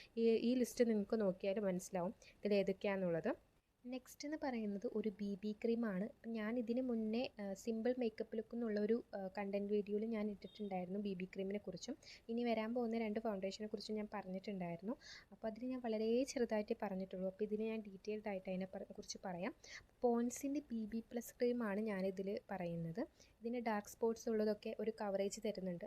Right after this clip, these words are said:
അതേപോലെ വിറ്റമിൻ എൻറിച്ച്ഡ് ക്രീമാണ്. ലൈറ്റ് വെയിറ്റ് ആയിട്ടുള്ളൊരു ഫൗണ്ടേഷൻ കൂടിയാണ്.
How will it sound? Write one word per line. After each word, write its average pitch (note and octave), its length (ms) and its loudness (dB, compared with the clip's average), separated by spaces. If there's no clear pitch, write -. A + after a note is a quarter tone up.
അതേപോലെ F#3+ 400 -8
വിറ്റമിൻ G#3+ 460 -4
എൻറിച്ച്ഡ് F#3+ 460 -4
ക്രീമാണ്. G#3 480 0
ലൈറ്റ് G#3+ 320 2
വെയിറ്റ് B3+ 240 4
ആയിട്ടുള്ളൊരു A3 360 0
ഫൗണ്ടേഷൻ G3 480 0
കൂടിയാണ്. G3 420 -2